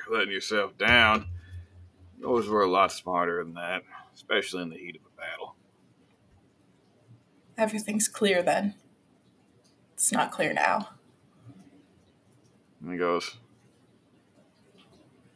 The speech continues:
Speaker 1: "Yeah? Tell me, why'd you join up with the Recluse?"
Speaker 2: Well, there,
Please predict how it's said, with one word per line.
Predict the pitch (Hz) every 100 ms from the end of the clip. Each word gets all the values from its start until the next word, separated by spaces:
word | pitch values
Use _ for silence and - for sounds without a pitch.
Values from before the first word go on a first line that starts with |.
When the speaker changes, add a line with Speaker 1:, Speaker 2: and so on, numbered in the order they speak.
| -
Speaker 1:
"Yeah? | 107 131 165 165 _ _ _ _ _ _ _ _ _ _ _ _ _ _ - - _ -
Tell | - 208 143
me, | 82 - - _ _ _ - _ _ _ _ _ _ _ _ _ _ _ -
why'd | - 139
you | 131
join | 127 123 117
up | 107 -
with | 90
the | 78
Recluse?" | 80 78 69 76 - - _ _ _ _ _ _ _ _ _ _ - - _ - - _ _ _ _ _ _ _ - _ _ _ _ _ _ _ _ - _ _ _ - _ _ _ 208
Speaker 2:
Well, | - 220 226 226 _ _ _ _ _ _ _ _ _ _ _ _ _ _ _ _ - _ -
there, | 247 208